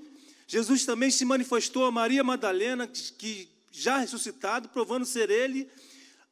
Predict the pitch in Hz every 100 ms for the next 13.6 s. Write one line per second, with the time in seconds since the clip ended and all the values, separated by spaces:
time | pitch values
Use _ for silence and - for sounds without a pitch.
0 | _ - 196 208 - 202 185 - 208 220
1 | 180 147 208 208 196 180 175 151 170 160
2 | - - 127 117 113 - - - - _
3 | _ _ _ _ _ _ _ _ - 233
4 | 247 - 240 240 247 220 208 233 220 214
5 | 202 190 196 233 208 185 175 147 - -
6 | _ _ _ _ _ _ _ _ - 175
7 | 180 - 196 190 - 160 160 185 185 165
8 | 170 160 - 196 165 139 - 175 175 170
9 | 208 - - 202 190 - - _ _ _
10 | _ _ _ _ _ _ _ _ _ -
11 | 165 202 202 190 226 233 208 202 208 180
12 | - 226 226 - 185 175 208 175 139 151
13 | 196 175 175 - 196 180